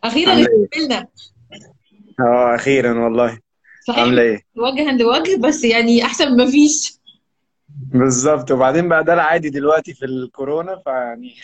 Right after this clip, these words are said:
Speaker 1: ده النظام.
Speaker 2: كده بالظبط.
Speaker 1: طبعًا أنا مبسوطة جدًا إن أخيرًا جات لي فرصة إن أتعرف عليك يا أحمد، لأني من أشد المعجبين ومتابعاك من زمان جدًا، وبتابع البلوجز بتاعتك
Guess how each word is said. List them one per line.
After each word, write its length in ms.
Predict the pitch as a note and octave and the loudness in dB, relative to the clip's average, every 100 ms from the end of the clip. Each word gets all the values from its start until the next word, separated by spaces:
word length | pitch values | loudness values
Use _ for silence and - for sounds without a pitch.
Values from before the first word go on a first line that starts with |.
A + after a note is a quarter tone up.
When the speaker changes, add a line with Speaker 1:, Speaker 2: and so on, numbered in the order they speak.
| - _ - | -20 _ -10
Speaker 1:
ده 180 | A#3 C4 | -2 0
النظام. 460 | C4+ A#3 G#3+ F3+ - - _ - C4 C4+ - C#3 B2+ - | 0 2 0 0 -6 -20 _ 2 4 6 4 2 -2 -2
Speaker 2:
كده 240 | C#3 C3+ B2+ | 2 2 2
بالظبط. 680 | A#2 A#2 B2+ B2 _ - _ _ _ - G3+ | 0 0 0 0 _ -20 _ _ _ -10 -2
Speaker 1:
طبعًا 220 | B3+ D4+ | 0 0
أنا 200 | C4+ C4 | 0 0
مبسوطة 240 | B3 - D#4 | 0 0 0
جدًا 200 | C4+ F4+ C4+ | 2 2 4
إن 160 | C4 A#3 F#3 A3+ G#3+ | 4 2 0 -2 -2
أخيرًا 340 | A3+ C#4+ D4 | -2 0 0
جات 180 | B3 D4 | 0 0
لي 60 | D#4 | 0
فرصة 280 | C#4+ D4+ B3 | 0 0 0
إن 60 | |
أتعرف 440 | A3+ G3+ A#3 D4 C#4+ | 0 -2 0 0 0
عليك 360 | G3+ A#3 - | -2 -2 -2
يا 120 | B3+ | -2
أحمد، 680 | G#3 G3 - C#4+ D4 A#3 G3+ | 0 -2 -4 -2 0 0 -2
لأني 320 | G3+ G#3+ G#3+ | 4 4 6
من 240 | G#3 G#3 F#3+ | 4 2 0
أشد 300 | G3+ A#3+ A#3+ | -2 2 2
المعجبين 640 | B3 G#3+ A#3+ F#3+ G#3 C#4 | 2 2 0 2 2 4
ومتابعاك 560 | D#4 A#3 G#3+ F3 A#3 B3 | 4 4 0 -2 -2 2
من 100 | B3 | 2
زمان 320 | G3+ G#3 A#3 | 2 2 4
جدًا، 380 | A3 G#3 C4 C#4+ | 4 2 2 2
وبتابع 280 | G3+ G#3+ A3 | -2 -2 -2
البلوجز 420 | A3 G#3+ A#3 - | -2 -2 -2 -4
بتاعتك 400 | G#3 B3 C#4+ | -4 -4 -2